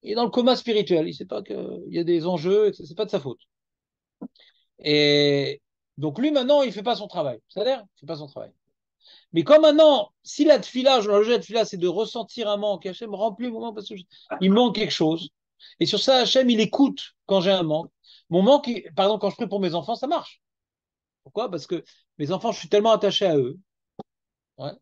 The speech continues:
Donc Hachem, même si les enfants, ils sont pas bar mitzvah, ou les enfants, ils prient pas pour des raisons X, Y, Z, alors moi, quand je prie pour eux, Hachem, il va répondre à ma tfila parce que je ressens un manque. Et vers qui il faut se tourner quand on a un manque ? Vers Hachem. Et Hachem, il veut qu'on se tourne vers lui quand on sent un manque.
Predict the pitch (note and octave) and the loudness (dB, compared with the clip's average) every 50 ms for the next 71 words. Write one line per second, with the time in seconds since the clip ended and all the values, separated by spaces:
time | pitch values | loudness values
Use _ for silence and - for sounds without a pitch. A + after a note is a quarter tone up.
0 | _ _ _ _ _ _ _ - C#3 C3+ E3+ E3 - - C4 C4+ B3+ A3 F3+ F#3 | _ _ _ _ _ _ _ -12 -10 -6 -6 -6 -4 -2 0 0 -2 -4 -6 -14
1 | _ _ _ - E3+ G3 A3 G3 - - G3+ E3+ F3 F#3 F3 D3 G3 G#3 G3+ E3+ | _ _ _ -8 -6 -6 -6 -6 -10 -14 -12 -10 -10 -10 -8 -6 -6 -4 -4 -6
2 | D3+ F3 C#3+ F#3 F3+ E3 E3+ F3 F3 D#3 C#3 D#3 F#3 G#3+ A3+ A#3 A#3 A3+ A3 G#3 | -8 -8 -6 -4 -4 -4 -4 -4 -4 -6 -4 -4 -2 -2 -2 -2 -4 -6 -6 -6
3 | G3 F#3+ F3 F3 E3+ - - G3+ F#3+ F3 _ _ _ _ _ _ _ - E3+ C#3 | -8 -8 -10 -10 -12 -10 -8 -8 -8 -8 _ _ _ _ _ _ _ -12 -12 -10
4 | - - F#3 D#3 C#3+ G3+ G3+ - D#3+ E3 E3+ D#3+ D#3+ D#3+ D3+ E3+ F#3 - F3+ C#3+ | -8 -6 -4 2 4 4 4 4 2 -2 -4 -2 -2 -2 -4 -6 -8 -10 -10 -12
5 | - - F3 D#3 D#3 F3+ E3 D#3 C#3+ G3 B3 C#4+ B3 - _ _ _ _ _ _ | -12 -10 -6 -4 -4 -4 -4 -2 0 0 0 0 0 -4 _ _ _ _ _ _
6 | - - F3+ F#3 F#3 F#3+ F#3+ G#3 A#3+ C4+ A#3+ G#3 A3 G#3+ F3+ - - A#3+ A3+ - | -4 -2 0 0 0 0 -2 -2 0 0 0 0 -2 -4 -6 -6 -8 -10 -10 -8
7 | - A3 A3+ F#3+ F3+ F3+ F#3 A#3 D4 C#4 A3+ A3 G#3+ G3+ F#3 - - C#4 C#4 B3+ | -8 -6 -2 0 2 2 2 2 0 -2 -6 -8 -8 -6 -4 -2 -2 -2 -2 -2
8 | G#3 G3+ A3 G3+ G#3+ G#3+ A3 A#3 A3+ A3+ A3 A3 G3+ - - B3 D4 D4 B3+ A3+ | 0 0 2 2 0 -2 -4 -4 -4 -2 -2 -4 -6 -6 -4 -4 -2 -2 -4 -6
9 | - - A#3+ A3+ G#3+ - _ _ _ _ _ _ _ _ _ _ _ _ _ - | -8 -6 -6 -6 -6 -6 _ _ _ _ _ _ _ _ _ _ _ _ _ -16
10 | E3 C#3 G#3 A3 A#3 B3 A#3+ - C4+ C4+ C4 B3+ A3+ G#3+ G#3+ G3+ G#3 A#3+ A#3 _ | -8 -4 -2 0 0 -2 -2 -2 -2 -2 -2 -2 0 2 2 2 0 -2 -6 _
11 | _ _ _ _ _ _ _ _ _ _ _ _ _ _ - - F3+ E3 A3 A#3 | _ _ _ _ _ _ _ _ _ _ _ _ _ _ -10 -10 -6 -6 -6 -6
12 | - - D4 D4 B3+ - C#4 A#3+ F#3+ - B3 A3+ A#3+ A#3+ - - A3+ G#3+ G#3 G#3 | -6 -8 -14 -14 -12 -12 -12 -14 -12 -12 -10 -6 -6 -6 -4 -4 -4 -2 -2 -2
13 | G3+ F#3+ F3+ F3 F3 E3+ E3 E3 F3 A3 A3+ C4 C#4 C#4 - E4 D4+ A#3+ A3 G3+ | -2 -2 -2 -4 -4 -6 -8 -6 -4 -4 -2 -2 -2 -2 0 0 0 0 -2 -6
14 | - C4+ D4 B3 A3+ G#3+ C#4+ - D#4+ B3 G#3 - A#3+ G#3+ G3 G3+ G3+ G3+ F#3+ - | -6 -6 -8 -8 -8 -8 -8 -8 -8 -10 -10 -8 -4 0 2 2 2 0 -2 -4
15 | F3+ E3+ D3 - F3+ D#3+ D3+ C#3 C3+ | -6 -6 -6 -8 -10 -10 -10 -10 -14